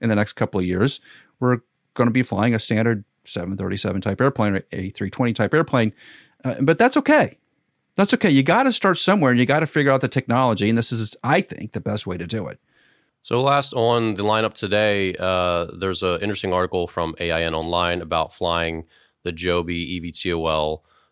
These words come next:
Speaker 2: uh, flying it in their simulator. So, Alan, one of the, the unique things about,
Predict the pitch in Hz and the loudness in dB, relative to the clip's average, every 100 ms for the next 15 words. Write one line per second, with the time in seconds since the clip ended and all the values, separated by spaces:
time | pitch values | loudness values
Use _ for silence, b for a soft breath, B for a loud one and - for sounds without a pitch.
0 | _ 82 78 - _ - 95 92 87 - | _ -6 -6 -6 _ -4 -2 0 -4 -6
1 | 104 92 87 85 82 _ - - 107 90 | -6 -2 -2 -2 -4 _ -10 -6 -4 -2
2 | 78 65 - - - 95 87 - b b | -2 -4 -10 -10 -4 -2 -2 -6 b b
3 | b b - 113 120 110 120 117 104 95 | b b -4 0 0 2 2 2 0 0
4 | 85 87 90 95 95 - 92 92 90 87 | -4 -6 -4 -2 -4 -4 -4 -2 -2 0
5 | 85 80 | 0 -2